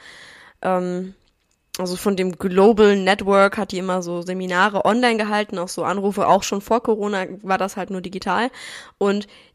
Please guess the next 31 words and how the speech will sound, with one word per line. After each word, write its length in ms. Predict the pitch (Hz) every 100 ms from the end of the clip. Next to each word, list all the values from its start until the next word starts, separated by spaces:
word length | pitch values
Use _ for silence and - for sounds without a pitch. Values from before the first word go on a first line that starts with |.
| _
die 120 | 226
hatte 200 | 233 262
halt 120 | 269 247
immer 140 | 240
eine 120 | 220
super 240 | 208 262 285
schlechte 300 | 269 269 233
Soundqualität 840 | 220 233 - 247 233 247 233 233
und 320 | - 294 370 262
dazu 380 | 247 - 285
noch 160 | 247 226
so 140 | -
eine 140 | 226 220 _
ultra 580 | 269 294 339 330 - 277 262
raue 380 | 220 233 277 285
Stimme, 360 | - 285 269 226 - - -
wo 100 | 220
du 80 |
immer 160 | 226 226
dachtest, 320 | 226 - -
„Boah, 120 | 240
die 100 | 220
Frau 180 | - 220
hat 140 | 226 220
doch 80 |
bestimmt 360 | - 233 240 262
schon 120 | 262
seit 240 | 233 214 208
Wochen 360 | 233 285 277
Halsschmerzen.“ 800 | 262 277 269 - 220 214 - 226 - - - - -
Und 200 | 220